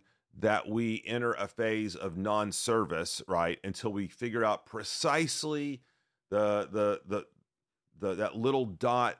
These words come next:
of per-, of, of where there's a perfect alignment between opportunity and circumstance and what we like and the things going on in our life, that, that's not how service works. Otherwise, it would, service, um,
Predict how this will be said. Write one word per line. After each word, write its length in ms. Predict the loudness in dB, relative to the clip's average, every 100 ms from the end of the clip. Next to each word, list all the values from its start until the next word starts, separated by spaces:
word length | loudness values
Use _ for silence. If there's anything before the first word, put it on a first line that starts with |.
| -6
of 180 | -6 -2
per-, 300 | 0 0 -2
of, 300 | 0 0 -2
of 200 | -6 -4
where 80 | -2
there's 240 | -4 -4 -6
a 40 |
perfect 520 | -8 -2 -2 -2 -2
alignment 580 | 0 4 2 2 0 0
between 380 | -4 -4 -4 -2
opportunity 640 | -2 -2 -8 -4 -4 -2
and 100 | -4
circumstance 680 | -2 -2 -2 -4 -2 -2 -2
and 100 | -2
what 180 | 0 0
we 180 | -2 0
like 420 | 0 0 0 -6
and 100 | -8
the 140 | -8 -10 _ _ _ 0
things 140 | 2
going 200 | 2 4
on 120 | 4
in 40 | 4
our 140 | 4
life, 300 | 4 2 0
that, 160 | -2 0
that's 240 | -4 -4
not 340 | -4 0 0 0
how 200 | -4 -4
service 420 | -2 -2 -2 -2
works. 220 | -2 0
Otherwise, 760 | 0 0 0 0 -2 -6 -8 -14 _ _ _ _ _ _ _ _ _ -2
it 180 | -2
would, 440 | 0 2 2 2 -4 _ _ -6
service, 720 | -2 -2 -2 -4 -4 -8 -12 _
um, 440 | -8 -6 -8 -10